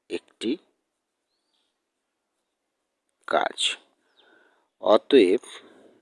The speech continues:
আলিফ এক দিনে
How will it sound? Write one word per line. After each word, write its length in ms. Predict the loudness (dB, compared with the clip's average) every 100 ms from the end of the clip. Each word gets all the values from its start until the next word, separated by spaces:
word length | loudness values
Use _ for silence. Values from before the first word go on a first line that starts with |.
| _ _ _ _ _ -2
আলিফ 400 | 2 2 0 -6 _ -20 -20 _ _ _ 0
এক 280 | 6 6 4 -6 -8
দিনে 280 | -6 -6 -8